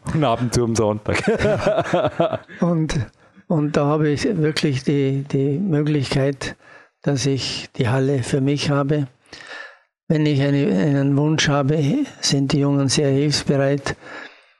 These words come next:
Speaker 2: Aber in der Regel bin ich dann schon wieder weg, wenn die wieder ko-, kommen von der Schule her
Speaker 1: Mhm.
Speaker 2: und be-, ver-, verwenden die Halle. Und es ist ein angenehmes Zusammenarbeiten.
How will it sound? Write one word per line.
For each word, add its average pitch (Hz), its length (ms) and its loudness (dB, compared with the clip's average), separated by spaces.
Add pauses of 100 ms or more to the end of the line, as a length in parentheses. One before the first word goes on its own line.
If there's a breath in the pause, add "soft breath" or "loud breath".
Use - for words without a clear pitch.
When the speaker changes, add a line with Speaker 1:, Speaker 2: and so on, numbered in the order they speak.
(260 loud breath)
Speaker 2:
Aber 143 180 2
in 151 160 2
der 143 120 2
Regel 147 300 2
bin 151 220 2
ich 139 120 0
dann 143 200 0
schon 160 120 2
wieder 147 220 2
weg, 151 240 0
wenn 143 160 2
die 143 180 2
wieder 139 220 2
ko-, 131 240 0
kommen 143 400 0
von 139 260 0
der 143 120 2
Schule 151 320 2
her 143 280 2
Speaker 1:
Mhm. 139 60 -2 (580 loud breath)
Speaker 2:
und 143 220 0
be-, 156 180 0
ver-, 190 160 0
verwenden 143 640 0
die 131 140 0
Halle. 139 380 0 (840 loud breath)
Und 151 220 0
es 131 140 2
ist 139 180 0
ein 151 120 2
angenehmes 139 680 2
Zusammenarbeiten. 135 1080 0